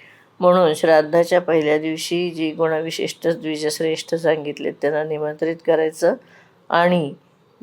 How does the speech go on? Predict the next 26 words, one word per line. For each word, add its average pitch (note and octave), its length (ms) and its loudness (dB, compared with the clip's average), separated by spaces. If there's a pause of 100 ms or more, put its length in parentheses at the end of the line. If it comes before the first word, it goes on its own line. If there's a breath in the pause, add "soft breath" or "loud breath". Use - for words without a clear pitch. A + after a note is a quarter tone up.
जो G3 120 6
कोणी G3+ 260 4
अनिमं-, G3 960 4
अनिमंत्रित G3 760 2 (220)
तपस्वी E3+ 400 0
ब्राह्मणच F3 600 2
घरी E3+ 240 4
आला D#3 220 2
तर - 160 -2
त्यालासुद्धा D3+ 600 2
भोजन C#3+ 480 -4
त्या D3+ 120 0
दिवशी D#3 440 -6 (580 soft breath)
द्यायचं D#3 580 4
आणि F3 400 0
सांगितलेले D#3 720 0
नियम D3+ 360 -8
पाळायचे. C#3 600 2 (920 loud breath)
घरी F3+ 320 6
आलेल्या F#3 600 6
ब्राह्मणांना D#3 920 0 (140)
पहिल्यांदा D3 760 0 (800 soft breath)
पाय E3 240 4
वगैरे D#3+ 400 2
त्यांचे D3+ 440 -2
धुवून D#3 300 -8